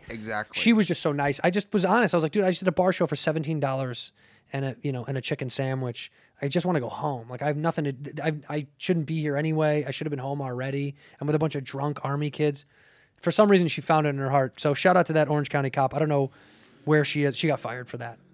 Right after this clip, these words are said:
Speaker 2: They fired, they fired, they fired her immediately.
Speaker 1: Federal prison.
Speaker 2: Yeah.
Speaker 1: She's dead now.
Speaker 2: But I had a few, but I knew I, when I started driving anyway, before I left the apartment complex, I knew I shouldn't have been.
Speaker 1: Little did she know you had two cars.
Speaker 2: I did.
Speaker 1: You got in your Miata
Speaker 2: Mm-hmm.
Speaker 1: and you tore down the street. <laughs> Bye.
Speaker 2: I was in my Geo Metro and I took off
Speaker 1: When,
Speaker 2: immediately.
Speaker 1: when you do, like, do you go to Canada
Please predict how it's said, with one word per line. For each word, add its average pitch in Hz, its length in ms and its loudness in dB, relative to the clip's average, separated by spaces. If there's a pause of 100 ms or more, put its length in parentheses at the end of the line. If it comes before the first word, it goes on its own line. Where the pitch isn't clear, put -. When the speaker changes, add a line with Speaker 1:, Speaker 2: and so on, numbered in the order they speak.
(160)
Speaker 2:
They 131 100 -8
fired, - 360 -2
they 143 60 2
fired, 160 240 4
they 170 80 8
fired 143 280 0
her 135 120 -2
immediately. 131 320 -2
Speaker 1:
Federal 156 240 6
prison. 170 460 -2
Speaker 2:
Yeah. 135 280 2
Speaker 1:
She's 139 260 -10
dead 165 200 2
now. 110 160 -4
Speaker 2:
But 185 120 8
I 190 60 12
had 202 140 8
a 196 60 6
few, 170 140 -6
but 175 100 4
I 170 140 6
knew 175 280 4
I, 156 120 0
when 170 160 0
I 175 60 4
started 170 280 0
driving 156 300 2
anyway, 131 280 -2
before 127 260 -4
I 139 40 0
left 139 220 -2
the 120 100 -8
apartment 135 320 -4
complex, 120 460 -10
I 143 100 -4
knew 151 180 -2
I 135 80 -2
shouldn't 123 220 -8
have 120 60 -8
been. 123 80 -4
Speaker 1:
Little 165 120 0
did 139 160 -4
she 143 140 -6
know 120 100 -2
you 107 140 -2
had 101 100 -6
two - 140 -16
cars. - 440 -12 (200)
Speaker 2:
I 131 80 -4
did. 117 220 -12 (260)
Speaker 1:
You 120 80 -6
got 120 180 0
in 117 80 -4
your 117 80 -4
Miata 104 480 -4 (100)
Speaker 2:
Mm-hmm. 151 220 -4
Speaker 1:
and 156 100 0
you 113 100 -10
tore 110 340 -2
down 98 180 -2
the 104 60 -4
street. 110 480 2
<laughs> - 80 -16
Bye. 226 680 12
Speaker 2:
I 156 40 -2
was 156 120 0
in 160 60 0
my 151 120 2
Geo 139 240 0
Metro 131 420 -6
and 123 80 -8
I 123 60 -8
took - 240 -8
off 123 260 -2
Speaker 1:
When, 123 100 -6
Speaker 2:
immediately. 180 360 -2
Speaker 1:
when 190 100 0
you 208 100 -2
do, 240 120 -2
like, 190 180 -2
do - 80 -8
you 175 40 -6
go 185 60 0
to 175 80 -2
Canada 143 400 -6